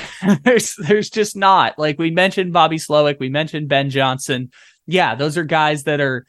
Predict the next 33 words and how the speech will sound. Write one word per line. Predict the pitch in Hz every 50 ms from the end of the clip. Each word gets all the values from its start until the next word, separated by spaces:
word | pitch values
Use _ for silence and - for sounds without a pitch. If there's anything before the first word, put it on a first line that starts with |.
| _ _ _
young | - 165 151 156 156 175 180 185 185 185 185 185 185
and | 180 165 165 160 147 139
would | 151 151 147
be | 151 139
first-time | 139 - 175 175 165 - - 165 160 160 156
head | 160 156 147
coaches | - 165 151 151 143 - 156 139 139
with | 151 143
the | _ _
possibility | - 165 151 147 - - 120 - - 139 175 214 226 208 180 147 127
of | 120 -
some | - 139 127 123
level | 113 113 117 - - 110
of | 110 107
success. | - 117 117 - - - 107 95 107 139 147 -
And | - 135 131 120 - - - _ _ _ _ -
sure, | - - 196 156
Kevin | 139 - - 175 170 170 156
O'Connell's | 151 143 143 - 143 143 165 165 151 143 135 -
pop | - - 143 135 139 135 147
up | 135 123 117
every | 135 139 135 139 131 123
year | 120 117 117 131 131 127 127 127
as, | 120 117 120
like, | 123 117 117 -
random | - 120 123 123 127 127 123 120 117
dudes | 117 120 120 120 120 120 -
that | - 120 113 110 - - _ _ _ _ _ -
will | - 139 131
work | 135 135 123 - -
out. | 151 143 143 127
But, | 135 131 110
like, | 143 151 135 123 _